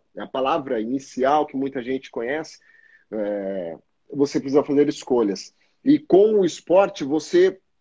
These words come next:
a partir do momento que você, você não precisa ser profissional, mas você escolhe uma modalidade, faz ali diariamente, você entende que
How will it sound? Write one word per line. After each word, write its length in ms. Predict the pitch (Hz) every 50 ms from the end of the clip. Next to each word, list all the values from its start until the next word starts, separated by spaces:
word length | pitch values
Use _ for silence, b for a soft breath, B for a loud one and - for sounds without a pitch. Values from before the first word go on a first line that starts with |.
| _ _ _ _ _ _
a 60 | - 131
partir 180 | 151 - 190
do 40 | 202
momento 240 | 202 202 190 190 -
que 80 | -
você, 420 | 160 156 165 - - - 170 160 b b b b b b _ -
você 460 | - 294 254 - _ _ - - 180
não 60 | 202
precisa 220 | 220 - - 202
ser 120 | 202 208 196
profissional, 720 | - - 151 147 - - 165 147 131 113 95 87 80 80
mas 440 | 92 113 139 151 147 - - - b b b b b -
você 220 | - 143 - 190
escolhe 480 | 190 - - - 190 208 208 208 202 185
uma 260 | - - 165 160 156
modalidade, 800 | 156 160 160 151 151 147 139 131 131 120 113 110 104 95 107 104 - -
faz 360 | 147 151 160 165 151 131 139
ali 200 | 127 131 135 131
diariamente, 840 | 120 107 127 127 120 120 107 95 107 131 165 180 170 156 - b b b b b -
você 260 | 131 135 - - 175
entende 520 | 196 196 - 180 175 175 165 151 131 135
que 320 | - - 139 127 110 98